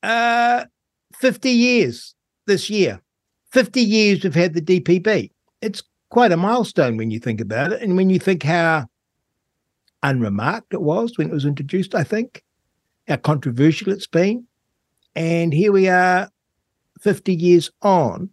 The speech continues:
And someone who's been s-, researching the D P B and its consequences,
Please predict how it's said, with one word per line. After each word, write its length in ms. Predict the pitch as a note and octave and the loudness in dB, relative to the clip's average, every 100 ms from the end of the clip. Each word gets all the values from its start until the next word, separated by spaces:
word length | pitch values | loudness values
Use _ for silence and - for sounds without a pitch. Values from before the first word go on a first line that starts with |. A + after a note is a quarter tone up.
| _ _ - _ _ - | _ _ -20 _ _ -2
And 240 | F#3 F#3+ | 0 2
someone 320 | - A#3+ B3+ F#3+ | 2 4 4 6
who's 300 | F#3+ F#3+ - | 6 4 4
been 300 | F3+ E3+ E3 | 4 4 2
s-, 280 | - - - | -4 -10 -4
researching 880 | F3 A3 - D#3+ C3 - B2+ A2+ A2 | 2 2 4 2 0 -2 0 0 0
the 100 | A#2 | 0
D 200 | B2 A#2+ | 0 0
P 180 | A#2 G#2 | 0 -2
B 460 | A2+ C#3 G3 G#3 | 0 0 0 -2
and 540 | C#3+ C3 B2 A#2+ A#2+ A#2 - | -8 -6 -2 0 -2 -4 -2
its 540 | B2 - - - - _ _ - | -2 -2 -8 -10 -12 _ _ -2
consequences, 880 | D3+ B2 B2 A#2 A#2+ - G3+ - | -2 -2 -6 -8 -6 -4 -4 -6